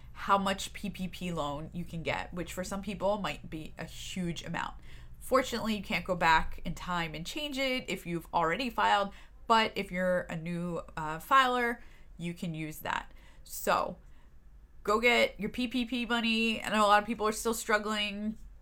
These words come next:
Twenty twenty going away did not, <laughs> did not end a lot of the covid problems. So there is help out there.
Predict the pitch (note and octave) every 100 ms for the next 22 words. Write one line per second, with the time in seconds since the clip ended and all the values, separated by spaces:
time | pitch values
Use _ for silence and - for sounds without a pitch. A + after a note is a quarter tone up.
0 | - - - - A3+ A#3+ A3+ A3+ G#3+ A3
1 | A3 G#3 G#3+ G#3+ G#3 G#3 G#3+ F#3+ G3 A3
2 | F#3+ G#3 A3 - - - D4+ D#4+ - D5
3 | - C4 G3 A3 G#3+ G3+ G3+ G3+ G3+ G3
4 | G3 G3+ G#3+ B3+ G3+ G#3+ F#3+ F#3+ F#3 F#3
5 | F#3 G3 - - - - G3 F#3 F#3 G3
6 | G3+ A3+ G#3+ G#3+ G#3 G3 F#3+ G3 F#3+ F#3+
7 | F#3+